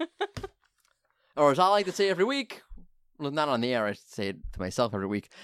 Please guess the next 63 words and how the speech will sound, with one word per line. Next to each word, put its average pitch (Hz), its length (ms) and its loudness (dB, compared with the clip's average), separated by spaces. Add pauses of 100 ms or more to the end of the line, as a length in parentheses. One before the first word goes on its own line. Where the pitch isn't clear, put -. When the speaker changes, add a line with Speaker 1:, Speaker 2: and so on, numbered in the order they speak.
(140)
Speaker 2:
"I - 60 6
hope 302 140 10
they 294 120 4
buy 240 140 6
a 220 80 6
Rank 202 240 2
Ranger 135 220 2
so 131 120 -2
I 131 80 4
have 127 80 0
food 139 180 2
on 131 60 -2
my 127 80 0
table 123 200 0
for 113 60 -4
my 104 120 0
kids." - 300 -12 (520)
You 131 120 -2
don't 139 200 6
want 170 160 4
starving 160 300 4
kids 156 220 4
in 151 60 4
the 156 80 4
Oberstein 147 380 4
household, 135 420 4
so 123 80 0
buy 113 140 4
a 107 60 2
Rank 92 240 -4
Ranger. - 240 -18 (580)
Is 117 60 -12
that 139 120 -4
Speaker 1:
Uh-huh. 151 80 -8
Speaker 2:
an 151 60 -8
emotional 160 640 -6
Speaker 1:
It 190 260 -8
is. 190 200 -2
Speaker 2:
twist? 175 320 -6
Speaker 1:
I'm 170 420 -12 (420)
Speaker 2:
I 139 80 0
have 127 80 4
Speaker 1:
fine 127 100 4
with 139 80 4
Speaker 2:
lovely 151 340 10
Speaker 1:
that. 139 60 0
Speaker 2:
children. 117 520 2 (400)
Speaker 1:
Yes. 170 260 -10 (100)
Speaker 2:
They 113 100 -8
need 110 200 -2
to - 100 -8
eat. 98 200 -10 (320)
Speaker 1:
That's - 340 -20
Speaker 2:
They 113 140 -6
Speaker 1:
true. 110 100 -6
Speaker 2:
love 113 380 4
to - 180 -8
eat 95 200 -4 (340)
Speaker 1:
<laughs> 202 300 -4
Speaker 2:
and 123 280 2
throw 117 240 4
food. 110 300 -4
My, 127 180 2